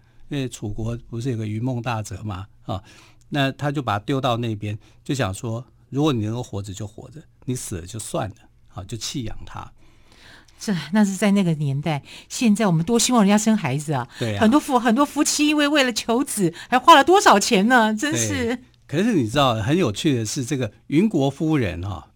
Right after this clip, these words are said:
Speaker 1: 不喜欢这个孩子嘛，这个新生婴儿就被他丢了。丢了以后呢，偏偏云国的这个国君啊，就在附近打猎。附近打猎呢，他就听到婴儿声音啊，然后有，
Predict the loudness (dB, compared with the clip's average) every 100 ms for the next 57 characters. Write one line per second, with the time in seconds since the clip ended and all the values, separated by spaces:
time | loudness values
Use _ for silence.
0 | -2 -2 0 -4 -4 -4 -6 -8 -12 -12
1 | -14 -14 -14 -18 _ -8 -4 -4 -2 -2
2 | 0 -2 -2 -4 -4 -4 -6 -8 -6 -8
3 | -4 -2 -2 -4 _ _ _ _ _ -2
4 | 0 0 0 0 0 0 -2 0 2 2
5 | 0 0 0 -2 _ _ -6 0 0 0
6 | -2 -2 -2 -4 -4 -6 -4 -6 -8 -12
7 | _ -10 -4 -4 -4 -2 0 -2 -8 _
8 | _ -6 0 2 2 2 0 0 -2 -4
9 | -6 -2 -2 -2 _ _ _ _ _ _
10 | -4 -2 0 0 0 0 2 2 2 0
11 | 0 -4 -4 -4 -2 0 0 -2 -2 0
12 | 0 -2 -2 -2 -2 -4 -8 _ _ _
13 | _ _ -10 -6 0 0 0